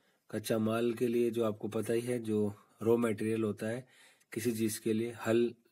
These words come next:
जिससे हम, अ, जो किसान होते थे वह खेती करते थे, जो, अ, पशुपालक थे, और सिंचाई, पानी जो डालते हैं हम खेतों में सिंचाई कहते हैं। तो यहाँ पे उपयोगी शब्द के बारे में भी बात हो गई है।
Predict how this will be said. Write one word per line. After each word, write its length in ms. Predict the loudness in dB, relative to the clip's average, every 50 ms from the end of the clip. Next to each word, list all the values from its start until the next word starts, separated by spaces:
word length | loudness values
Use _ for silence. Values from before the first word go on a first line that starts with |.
| _ -10
जिससे 280 | -8 -8 -4 -2 -2
हम, 380 | -2 -2 -2 -4 -4 -6 -10 -14 _ _ _ -20 -20 -20 _ _ _ _ _ _
अ, 160 | -8 -6 -4 -4
जो 160 | -4 -4 -6
किसान 420 | -6 -6 -4 -2 -2 -2 0 -2
होते 180 | -2 -2 -4 -4
थे 140 | -2 0 0
वह 120 | 0 0
खेती 380 | -2 -2 -2 -2 -2 0 -2 -2
करते 320 | -2 -2 -2 -2 -4 -4
थे, 260 | -2 -4 -4 -4 -4
जो, 300 | -4 -2 -2 -2 -2 -4 -8 -14 _ -20 -16 -12 -10
अ, 120 | -10 -10 -10 -12 -16 _ _ _ _ -20 -20 _ _ _ -6
पशुपालक 600 | -4 -4 -2 -4 -2 0 0 2 0 0 -2 -4 -6 -6
थे, 140 | -6 -6 -8 -14 _ _ _ _ _ _ _ _ _ -4
और 180 | 0 0 0
सिंचाई, 580 | 0 0 -2 0 2 4 4 4 4 2 0 -4 -8 _ _ _ _ _ _ _ _ _ _ _ _ _ -2
पानी 380 | -2 0 2 2 2 2 0 -2 -2
जो 120 | -2 0
डालते 380 | 0 0 0 0 -2 -2 -2 -2
हैं 60 | -2
हम 100 | -2 -2
खेतों 260 | -2 -4 -2 -2 -2
में 160 | -2 -2 -4
सिंचाई 340 | -6 -8 -8 -8 -6 -6 -6
कहते 320 | -6 -8 -12 -12 -12 -14
हैं। 120 | -16 -16 -18 -20 -20 -20 -20 -20 -20 -20 -20 -20 -10 -4
तो 60 | -2
यहाँ 180 | 0 0 0 0
पे 120 | 0 0
उपयोगी 380 | 0 0 2 2 2 2 2 0
शब्द 240 | 0 -2 -4 -6 -6
के 100 | -4 -2
बारे 240 | -2 -2 -2 -2
में 80 | -2 -2
भी 60 | -2
बात 300 | -2 -2 -4 -4 -4 -6
हो 80 | -6 -6
गई 160 | -4 -4 -6
है। 180 | -6 -8 -10